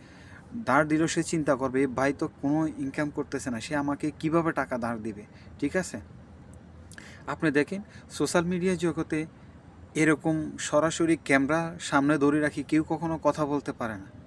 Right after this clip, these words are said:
আপনি এটা দেমাগ খাটান, আপনি মাথা খাটান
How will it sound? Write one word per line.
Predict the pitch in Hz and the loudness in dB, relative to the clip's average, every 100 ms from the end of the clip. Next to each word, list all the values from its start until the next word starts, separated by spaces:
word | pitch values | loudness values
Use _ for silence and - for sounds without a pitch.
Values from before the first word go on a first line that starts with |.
| - - - - | -20 -20 -20 -4
আপনি | 139 156 | -2 0
এটা | 147 151 139 - - - - | 0 2 0 -2 -12 -18 0
দেমাগ | 151 160 156 | 2 4 2
খাটান, | - 147 101 - - | 0 -2 -4 -8 -12
আপনি | 127 151 | -4 0
মাথা | 147 143 165 | 0 0 -4
খাটান | 156 143 | -4 -8